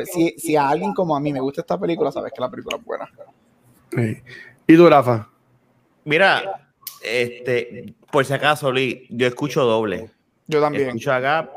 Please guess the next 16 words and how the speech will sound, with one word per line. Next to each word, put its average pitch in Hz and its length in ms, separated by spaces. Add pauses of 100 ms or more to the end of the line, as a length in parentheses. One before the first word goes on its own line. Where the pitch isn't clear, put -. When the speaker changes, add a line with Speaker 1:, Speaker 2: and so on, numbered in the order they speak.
(300)
Speaker 3:
y 113 100
me 110 120
escucha 131 320
a - 20
mí 113 140
doble. 85 340 (320)
Speaker 2:
¿En 127 120
verdad? 120 600 (500)
Speaker 3:
Sí, - 320 (340)
just 107 220
to 131 100
let 123 140
you 113 80
know. 104 300 (880)
Speaker 2:
No, 131 160
hombre. 110 340